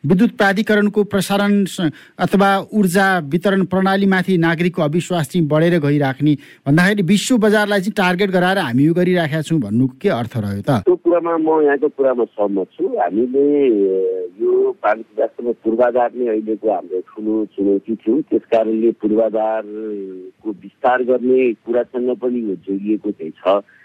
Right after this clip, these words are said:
Speaker 2: त्यस कारणले विस्तार गर्ने सन्दर्भमा यसलाई धेरै नकारात्मक रूपमा लिइहाल्नु पर्ने चाहिँ म देख्दिनँ।
Speaker 1: मह्म।
Speaker 2: तर, अ, पूर्वाधारका निम्ति जति कामहरू हुनुपर्ने विगत पाँच सात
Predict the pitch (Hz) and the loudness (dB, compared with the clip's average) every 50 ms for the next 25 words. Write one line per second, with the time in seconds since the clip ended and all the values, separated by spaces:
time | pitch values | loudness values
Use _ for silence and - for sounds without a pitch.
0 | _ _ _ _ - - 101 - 131 120 123 123 120 98 92 107 - - 127 120 | _ _ _ _ -12 -8 -4 -2 0 2 2 2 0 0 -4 -8 -4 -2 -2 -2
1 | 117 110 117 113 113 117 123 123 110 _ - 110 107 107 117 117 110 117 117 120 | -2 -4 -4 -4 -4 -4 -4 -4 -4 _ -8 -8 -8 -6 -6 -6 -6 -6 -6 -4
2 | 117 110 101 98 101 110 113 117 110 101 - 85 82 90 98 107 104 - 107 104 | -4 -4 -4 -4 -2 -2 0 0 -2 -2 -6 -10 -14 -12 -10 -10 -8 -6 -6 -6
3 | 104 - - 107 110 107 - - 107 101 101 101 104 107 107 101 107 107 107 - | -6 -6 -8 -14 -14 -12 -10 -8 -8 -8 -8 -8 -4 -2 -2 -2 -2 -4 -6 -4
4 | - 104 - 110 101 - - - _ - - - _ - 95 92 90 87 104 110 | -4 -4 -2 -4 -6 -8 -10 -16 _ -18 -20 -20 _ -6 -6 -6 -4 -2 0 0
5 | 123 - - _ _ - 139 123 113 113 104 101 113 131 160 190 208 254 _ _ | 0 0 -2 _ _ 0 0 2 2 2 2 2 2 2 0 0 -2 -4 _ _
6 | _ _ _ _ _ _ - 98 98 - - - 95 - _ - 117 120 131 147 | _ _ _ _ _ _ -20 -20 -20 -20 -20 -20 -20 -20 _ -8 -6 -2 0 0
7 | 143 139 143 143 135 127 117 135 127 123 123 123 123 123 117 _ _ 135 139 147 | 0 0 0 -2 -2 -4 -6 -8 -8 -8 -8 -10 -10 -12 -14 _ _ -12 -10 -6
8 | 147 151 151 - - 190 - - - - - 349 - - - 151 147 139 127 127 | -6 -6 -6 -8 -10 _ -6 -4 -4 -4 -4 -6 -6 -4 -2 -2 0 0 0 0
9 | 123 123 117 101 87 87 101 107 107 - 120 113 107 117 120 117 101 92 107 104 | 0 0 -2 -4 -4 -6 -6 -6 -2 -2 -2 -2 0 -2 -4 -4 -4 -6 -8 -4
10 | 101 107 101 - - 104 101 98 98 - 104 92 | -4 -4 -4 -4 -6 -6 -6 -6 -6 -6 -6 -6